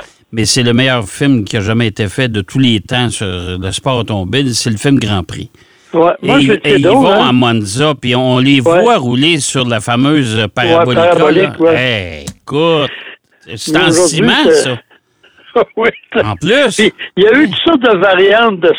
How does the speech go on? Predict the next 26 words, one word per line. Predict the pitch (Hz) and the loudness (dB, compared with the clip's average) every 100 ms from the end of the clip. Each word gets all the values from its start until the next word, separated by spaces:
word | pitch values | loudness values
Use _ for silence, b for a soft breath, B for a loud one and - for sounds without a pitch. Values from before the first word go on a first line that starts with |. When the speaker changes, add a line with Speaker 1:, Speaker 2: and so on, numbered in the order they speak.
| - | 2
Speaker 2:
ça. | 254 208 | 2 4
Puis, | 196 | 2
à | |
un | 196 | 2
moment | 202 214 | 2 2
donné, | 190 185 240 254 185 | 2 4 4 2 0
on | 185 185 190 | 0 2 0
utilisait | 180 190 175 190 233 | -2 -4 0 2 4
les | 202 170 | 2 2
deux | 170 160 | 4 2
pistes. | - 202 233 - _ B B B B B | 2 2 2 -4 _ B B B B B
Euh, | 160 160 156 156 165 | 0 2 4 4 2
Speaker 1:
Ouais. | - | 0
Speaker 2:
on | 180 170 | 0 0
faisait | 190 170 208 214 | 0 2 2 2
un | 175 | 2
bout | 170 240 | 0 -2
sur | - 180 | 2 2
la | 170 | 2
parabolique, | 185 175 170 160 165 226 - | 2 2 2 2 4 2 2
on | 185 151 135 | 2 2 0
revenait | 165 214 226 214 - | 0 2 2 0 0
sur | 185 | 0
le | 170 | 0
circuit | - 170 - 190 | -2 -6 -6 -8
routier. | 170 147 - 196 226 | -6 -8 -2 0 0